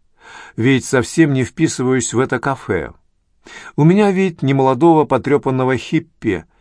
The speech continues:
и я никогда ни с кем не заговариваю, кроме молодых японцев, что тут работают.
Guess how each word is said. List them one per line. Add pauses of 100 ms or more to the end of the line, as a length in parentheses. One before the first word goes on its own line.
(280)
и
я
никогда
ни
с
кем
не
заговариваю,
кроме (320)
молодых
японцев,
что
тут
работают.